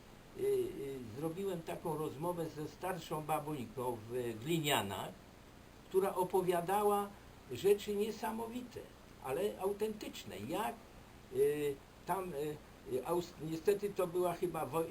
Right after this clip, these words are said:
wina tych, a, tych Austriaków chyba, to nie byli może legioniści,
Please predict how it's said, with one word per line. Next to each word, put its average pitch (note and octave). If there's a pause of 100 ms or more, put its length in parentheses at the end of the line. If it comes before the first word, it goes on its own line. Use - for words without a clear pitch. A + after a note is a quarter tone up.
(120)
wina F3+
tych, -
a, D3+
tych -
Austriaków D3
chyba, C3+
to C#3
nie C3+
byli F3+
może C3
legioniści, A#2